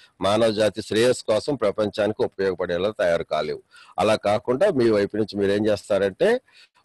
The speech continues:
what is science, where is science, but how it can help us humanity అనే అది కూడా మీరు ప్రయత్నం గట్టిగా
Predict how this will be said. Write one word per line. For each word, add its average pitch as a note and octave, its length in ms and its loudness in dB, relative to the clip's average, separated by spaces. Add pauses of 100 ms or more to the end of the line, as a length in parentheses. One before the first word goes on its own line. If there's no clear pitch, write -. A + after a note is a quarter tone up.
what E2+ 140 0
is D#3 120 0
science, A2+ 500 2
where G#2+ 160 2
is D3 140 -4
science, G2+ 480 0
but C3 60 -2
how D3+ 360 4
it - 60 -6 (120)
can C3+ 200 2
help D#3+ 340 2
us B2+ 160 2
humanity E2+ 460 -2 (220)
అనే D3 160 4
అది A2 300 4
కూడా A#2+ 240 2
మీరు B2+ 220 2
ప్రయత్నం G#2 520 0
గట్టిగా F2+ 260 -4